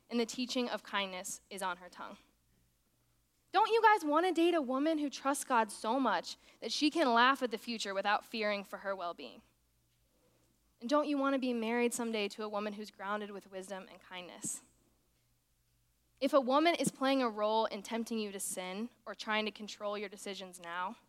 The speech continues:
that probably won't translate to a mutually respecting marriage. You need to seek to date a woman who follows God before she follows you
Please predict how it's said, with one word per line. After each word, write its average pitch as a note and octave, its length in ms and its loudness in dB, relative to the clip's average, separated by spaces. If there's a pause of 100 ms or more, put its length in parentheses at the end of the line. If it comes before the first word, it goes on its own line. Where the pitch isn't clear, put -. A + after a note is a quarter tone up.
(600)
that - 180 0
probably D#4 640 4
won't A#3+ 300 0
translate G#3+ 520 -2
to G3+ 100 -8
a G3 40 -6
mutually G3+ 400 -8
respecting F3+ 540 -8
marriage. D3+ 400 -8 (1040)
You B3+ 100 2
need D4+ 200 6
to D4+ 100 0
seek C4+ 300 0
to B3 100 0
date G#3+ 320 0
a G#3+ 80 -4
woman G3+ 360 -4
who G3+ 120 -14
follows G#3+ 420 0
God F3+ 420 -2
before F#3+ 380 -12
she - 140 -16
follows - 380 -12
you - 200 -16